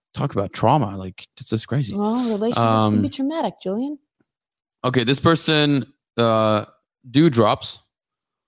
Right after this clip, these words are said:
Speaker 1: says that, you know, if you've given enough time, that you truly both healed from whatever trauma. I feel like you should read this because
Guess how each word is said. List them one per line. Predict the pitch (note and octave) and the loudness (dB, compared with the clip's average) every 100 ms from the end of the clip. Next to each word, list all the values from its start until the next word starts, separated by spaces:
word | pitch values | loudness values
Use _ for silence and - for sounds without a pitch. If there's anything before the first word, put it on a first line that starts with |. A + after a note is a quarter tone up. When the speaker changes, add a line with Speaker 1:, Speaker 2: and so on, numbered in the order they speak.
| _ - | _ -10
Speaker 1:
says | - C3 C3 A#2+ | -2 2 2 2
that, | B2 A#2+ - | 2 0 2
you | A#2+ | 2
know, | A2+ | 4
if | A2 | 4
you've | C3 A#2+ | 2 4
given | D3 D3 C#3+ | 4 4 4
enough | C#3 C3+ | 4 2
time, | - C#3+ C3+ C3+ C3+ C3+ - _ _ _ _ - | 0 2 4 4 2 0 -4 _ _ _ _ 0
that | A2 | 2
you | G#2 | 4
truly | - C#3 C3 | 4 6 6
both | B2+ A2 B2 B2 | 4 4 2 2
healed | - B2+ A#2+ A#2 - _ | 0 4 6 4 -2 _
from | - A#2+ A2+ | 0 2 4
whatever | G#2+ A2+ A#2 A2+ | 6 4 4 2
trauma. | - A#2 A2+ | 2 0 2
I | C3 | 0
feel | B3+ C4 | 2 2
like | F#3 | 2
you | C3+ | 0
should | C3+ B2 | 2 2
read | G#2+ A2+ | 2 2
this | B2 C3+ | 4 0
because | - A2+ A#2 G#2 - | -2 -2 2 2 0